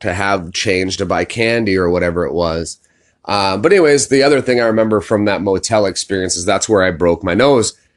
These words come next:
the first time. I fell off a bed and hit it onto an end table, and, and I broke my nose, and I got, you know, these instantaneous raccoon eyes.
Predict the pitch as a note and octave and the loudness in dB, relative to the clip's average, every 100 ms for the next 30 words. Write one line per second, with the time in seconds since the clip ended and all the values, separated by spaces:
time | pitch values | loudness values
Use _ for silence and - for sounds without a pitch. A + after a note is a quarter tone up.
0 | _ - G2 G#2 G2+ E2+ - E2 D2+ D2+ | _ -2 -2 2 0 0 -4 -4 -4 -6
1 | - - E2+ E2 E2 - G2+ G2+ G2 F2+ | -10 -6 -4 -2 -4 0 2 4 2 0
2 | F2+ D#2+ G2 G#2+ G2 E2 - _ _ _ | -4 0 2 2 0 -6 -8 _ _ _
3 | _ - A#2+ A#2 A2 G#2 G2 A#2 A2 F#2+ | _ -2 0 2 2 0 0 2 2 4
4 | G2 B2 A2+ A2+ G#2+ G#2+ A2 - G2 F#2+ | 2 2 2 2 4 4 2 0 -2 0
5 | F2+ F2 F2 - _ _ _ _ - F#2 | 0 -2 -4 -10 _ _ _ _ -6 -4
6 | F2 G#2 A#2 A2 G2 A2 A#2+ G#2 F#2 - | -2 0 0 0 0 2 2 2 -2 -6
7 | - G2+ G2 F#2+ G2 A2 G#2 - - G2 | -4 -2 0 -2 -2 -2 -4 -10 -6 -2
8 | F#2 F2 F2 - _ - _ - E3 D#3 | -2 -2 -6 -10 _ -20 _ 0 2 2
9 | C#3+ B2 C3+ C3 B2+ A#2+ G#2+ G2+ A2 A2+ | 2 2 4 4 6 4 4 2 2 2
10 | G#2 - A#2+ A2 G2+ G2 F#2+ | 0 2 4 4 2 0 -2